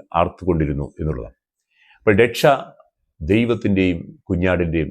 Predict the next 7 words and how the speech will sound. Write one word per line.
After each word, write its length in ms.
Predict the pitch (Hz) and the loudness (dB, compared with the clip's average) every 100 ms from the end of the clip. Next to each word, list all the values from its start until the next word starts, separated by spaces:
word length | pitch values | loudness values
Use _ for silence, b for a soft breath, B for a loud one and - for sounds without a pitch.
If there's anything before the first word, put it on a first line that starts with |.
| - | -2
ദാനമാണ്, 420 | 85 85 76 71 69 | 0 0 -2 -4 -4
പ്രിയമുള്ളവരെ. 540 | 73 71 65 65 62 _ _ b b b | -2 -2 -4 -8 -12 _ _ b b b
മനുഷ്യന് 460 | 98 135 - 131 117 - - _ _ | 0 0 2 2 2 -4 -16 _ _
രക്ഷയുടെ 580 | 92 104 - 120 104 73 73 - | -2 -2 -2 0 0 0 -4 -6
പരിധി 380 | 98 90 98 82 - - - | -2 0 2 0 -4 -10 -4
നിർണ്ണയിക്കുവാനായിട്ട് 800 | 85 95 95 - 85 78 76 - 78 | 0 4 2 2 0 0 -2 -4 -6
അധികാരമില്ല. 580 | 78 90 90 67 57 | 0 2 2 0 -8